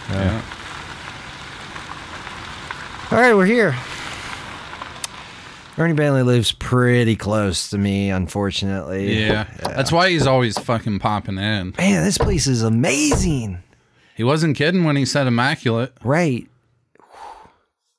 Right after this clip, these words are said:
Speaker 1: It's like, it's almost like what the White House would look like if it wasn't white.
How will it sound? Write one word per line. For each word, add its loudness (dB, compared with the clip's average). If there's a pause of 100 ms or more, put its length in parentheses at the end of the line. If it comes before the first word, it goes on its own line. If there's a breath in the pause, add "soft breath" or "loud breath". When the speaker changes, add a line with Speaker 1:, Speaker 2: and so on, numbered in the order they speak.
(640)
Speaker 1:
It's -6
like, 0 (380 soft breath)
it's -18
almost 2
like 0
what 0
the 0
White 0
House 0
would -2
look 0
like 0
if -4
it -6
wasn't -4
white. -4